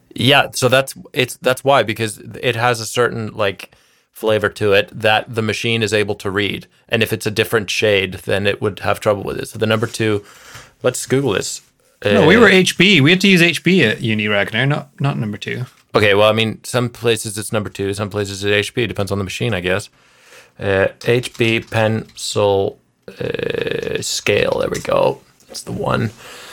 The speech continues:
Speaker 1: It goes H B. Okay, yeah. So from H B all the way to,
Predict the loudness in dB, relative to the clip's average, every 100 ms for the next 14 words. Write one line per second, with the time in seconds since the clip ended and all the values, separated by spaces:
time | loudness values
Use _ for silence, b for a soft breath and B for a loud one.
0 | B B B B -20 -4 2 4 4 2
1 | 0 0 -4 0 2 2 0 -8 _ 0
2 | 2 4 4 2 0 -8 -6 -6 -2 -2
3 | 0 -2 -2 -4 0 2 2 2 -2 -2
4 | -4 -2 -2